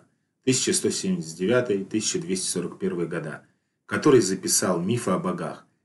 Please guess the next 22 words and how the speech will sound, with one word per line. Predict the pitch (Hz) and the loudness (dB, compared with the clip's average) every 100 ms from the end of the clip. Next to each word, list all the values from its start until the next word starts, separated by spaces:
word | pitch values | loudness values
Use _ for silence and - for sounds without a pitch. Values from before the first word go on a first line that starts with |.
| _ | _
Тем | - 147 131 | 0 2 4
не | |
менее, | 117 107 101 95 | 4 2 2 0
он | 92 123 | 0 0
писал | 113 101 110 107 | 2 2 4 2
спустя | - 92 - | 2 0 0
двести | 87 87 101 - | -2 -2 -2 -2
лет | 90 131 - | 2 2 2
после | 98 - 82 | -2 -2 -4
того, | 87 98 | -2 -2
как | 92 82 | -4 -4
Исландия | 85 - 92 123 127 123 | -2 0 0 2 4 4
стала | - 87 92 | 2 -2 -4
христианской, | - 92 - 90 76 - - - - | -4 -4 -4 -4 -4 -6 -8 -20 -6
так | 95 | -2
что | 92 87 | -2 -2
он | 82 85 | -4 -4
мало | 90 135 135 | 0 4 4
говорит | 101 90 98 101 | 2 -2 -2 -2
о | 85 | -2
реальной | 85 92 92 | -2 0 0
практике. | 85 80 - - - - | -2 -6 -8 -18 -20 -20